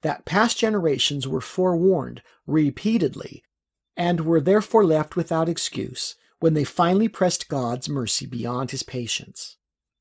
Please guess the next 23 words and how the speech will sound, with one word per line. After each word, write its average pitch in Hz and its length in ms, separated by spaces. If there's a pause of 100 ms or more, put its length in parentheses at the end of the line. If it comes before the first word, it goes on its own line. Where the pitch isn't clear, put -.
(320)
These 294 240
visions 147 460
further 233 340
illustrate - 680
that 139 240
Israel's 214 400
God 151 380
is 160 180
a 208 60
God 147 300
with 147 180
a 190 60
singular 135 540
plan. 147 500 (800)
The 190 80
redemptive 233 500
schema 208 640
that 147 200
he 170 100
uses 165 460
at 139 160
one 220 200
point - 460